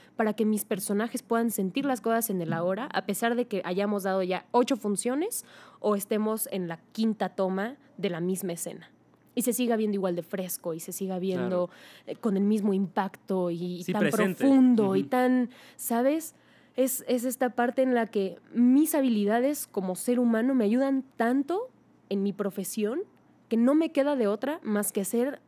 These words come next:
Speaker 1: la mejor versión de mí misma para poder ser lo mejor que pueda como actriz y como artista.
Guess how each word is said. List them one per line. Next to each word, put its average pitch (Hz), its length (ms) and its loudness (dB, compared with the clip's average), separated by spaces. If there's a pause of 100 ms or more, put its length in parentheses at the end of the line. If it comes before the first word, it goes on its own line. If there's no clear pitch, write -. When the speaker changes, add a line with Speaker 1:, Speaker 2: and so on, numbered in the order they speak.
(140)
Speaker 1:
la 208 200 2
mejor 196 500 -2
versión 247 440 0
de 240 80 2
mí 208 120 0
misma 277 400 0
para 180 260 -6
poder 196 260 -2
ser 226 180 -4
lo 220 120 -2
mejor 175 340 -6
que 208 120 -8
pueda 190 260 -4
como 165 200 -14
actriz - 420 -14
y - 20 -14
como 160 200 -12
artista. - 440 -14